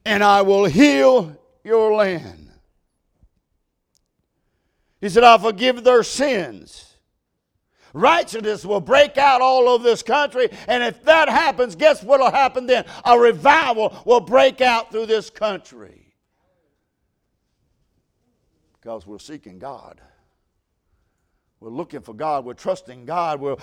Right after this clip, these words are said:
in God's will. When we ask God to move us and then the Spirit of God comes upon people, a revival will break out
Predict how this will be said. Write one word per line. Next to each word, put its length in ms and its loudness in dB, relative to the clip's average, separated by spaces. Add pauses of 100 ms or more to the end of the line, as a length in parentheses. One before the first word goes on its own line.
(100)
in 220 -8
God's 380 0
will. 340 6
When 80 -4
we 80 0
ask 240 -2
God 220 0
to 80 -8
move 280 0
us 160 -2 (140)
and 180 -8
then 100 -4
the 40 -10
Spirit 400 0
of 100 -10
God 320 0
comes 200 -8
upon 420 0
people, 380 -2 (160)
a 120 4
revival 680 4
will 160 2
break 420 4
out 380 2